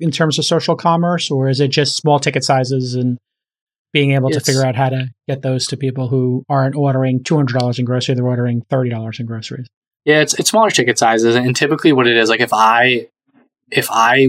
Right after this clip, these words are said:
Speaker 2: go on the app and there's, like, potatoes that are on, they're, like, maybe ten percent cheaper than the store. But if I invite you to buy your first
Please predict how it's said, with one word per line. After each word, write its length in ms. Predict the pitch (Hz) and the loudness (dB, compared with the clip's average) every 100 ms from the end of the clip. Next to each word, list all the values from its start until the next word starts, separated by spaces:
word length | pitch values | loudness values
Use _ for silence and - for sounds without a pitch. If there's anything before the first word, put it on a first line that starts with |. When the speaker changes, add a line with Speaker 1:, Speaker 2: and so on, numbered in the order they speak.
| 127 | 2
Speaker 2:
go 220 | 120 127 | 2 4
on 380 | 123 120 117 113 | 6 4 2 0
the 100 | 113 | 2
app 340 | 110 101 101 110 | 4 2 2 0
and 100 | 110 | -2
there's, 120 | 107 | -2
like, 140 | 107 | -2
potatoes 720 | - - 127 120 113 110 110 117 | -2 0 4 4 4 4 2 2
that 120 | 107 | 2
are 120 | 107 | 4
on, 180 | 104 104 | 2 2
they're, 140 | 110 | 0
like, 200 | 101 98 | 0 0
maybe 200 | 120 113 | -2 -2
ten 220 | 110 135 | -2 -2
percent 260 | 135 131 117 | 0 -2 0
cheaper 280 | 123 117 117 | 0 2 0
than 140 | 110 107 | 0 -2
the 60 | |
store. 500 | - - 104 104 101 _ - | -2 0 0 -2 -6 _ -4
But 100 | 120 | -2
if 80 | 156 | 0
I 100 | 185 | 0
invite 280 | 135 139 131 | 0 0 2
you 80 | |
to 80 | 127 | 2
buy 140 | 117 110 | 2 0
your 500 | 107 117 135 127 - - | 2 4 4 4 0 -6
first 640 | - 117 110 - - | -2 0 2 2 0